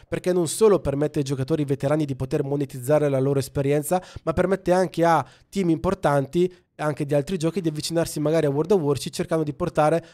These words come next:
maggiore pubblico e quindi attenzione sul titolo della Wargaming. Non è un caso se proprio nelle ultime settimane, forse non lo sapete, i Pentagaming, noto team esport con sede a Berlino, ha preso sotto la sua ala protettrice i T V A, ovvero i Bans T V, facendoli diventare a tutti gli effetti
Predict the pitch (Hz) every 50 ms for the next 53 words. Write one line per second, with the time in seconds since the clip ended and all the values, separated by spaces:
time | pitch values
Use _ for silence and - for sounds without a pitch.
0 | _ _ 147 151 147 131 156 185 180 180 180 165 156 147 165 180 175 - 196 185
1 | - 170 156 151 147 - - 180 170 - - 156 165 165 - - 143 147 139 151
2 | 143 156 151 151 139 135 131 127 123 127 131 127 127 143 143 135 131 127 120 -
3 | - - - - - 147 156 170 185 180 185 - 156 165 170 175 - - 131 -
4 | 151 - 156 147 143 139 147 156 151 - 143 131 - 151 135 - 156 147 151 143
5 | 123 - - 151 - - 139 135 135 131 - - - - 143 135 131 147 147 139
6 | - - - _ - 135 - 185 185 180 165 175 196 196 165 143 135 135 139 143
7 | 156 165 165 180 180 180 - _ _ 151 165 175 165 - 143 - 165 170 151 -
8 | - 165 151 - - - 147 135 - - - 143 135 127 - 165 143 139 135 151
9 | 202 196 151 139 135 135 147 147 147 - - - 147 143 - 156 175 196 185 156
10 | 147 135 143 - 151 139 131 - - 160 156 156 160 151 139 139 - 143 - 185
11 | 196 190 - - 139 127 - 147 143 143 - - _ 165 151 - 170 175 156 147
12 | 139 127 123 - 160 165 156 165 175 180 175 151 147 143 143 131 - - 127 120
13 | 123 - - - - _ - 156 180 185 175 160 151 170 190 185 190 165 156 135
14 | - - - 214 220 202 - - 143 135 131 131 - 160 160 160